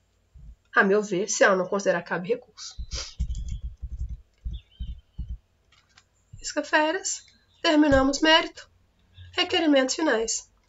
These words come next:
Aqui eu não tenho preliminar nem prejudicial, então peço só conhecimento. Lá pediu acolhimento, né?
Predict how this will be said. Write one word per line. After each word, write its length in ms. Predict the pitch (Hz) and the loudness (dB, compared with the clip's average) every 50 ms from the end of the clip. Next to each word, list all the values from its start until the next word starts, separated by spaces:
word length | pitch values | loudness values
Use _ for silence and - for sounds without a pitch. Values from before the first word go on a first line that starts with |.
| _ - | _ 6
Aqui 200 | 294 294 294 269 | 6 6 8 6
eu 80 | 233 | 6
não 120 | 226 226 214 | 6 6 4
tenho 240 | - 202 190 190 185 | 4 2 0 0 0
preliminar 600 | - 196 185 180 180 185 196 214 214 233 277 277 | -2 -2 0 0 0 0 2 2 4 2 2 2
nem 160 | 233 185 170 | -2 -4 -6
prejudicial, 840 | - 170 165 160 165 165 165 - - - - 226 202 - 156 - _ _ _ | -6 -8 -6 -4 -2 -2 -2 -2 -2 0 2 2 2 2 0 -4 _ _ _
então 180 | - 202 202 | -6 -6 -4
peço 260 | 202 - 202 196 - | -2 -2 -2 0 -2
só 80 | - 208 | -4 -4
conhecimento. 400 | 208 - 254 254 - 214 202 202 - - - - - - | -4 -4 -4 -2 0 -2 -2 -4 -8 -18 -20 -10 2 8
Lá 140 | 269 311 | 8 8
pediu 240 | 320 - 214 233 233 | 8 6 2 2 2
acolhimento, 800 | 233 - - - - 226 180 175 180 185 214 247 262 262 - 185 | 2 2 0 0 2 2 -2 -2 0 0 2 0 0 0 -4 -2
né? 340 | 190 220 262 294 247 226 | -2 0 0 0 -2 -4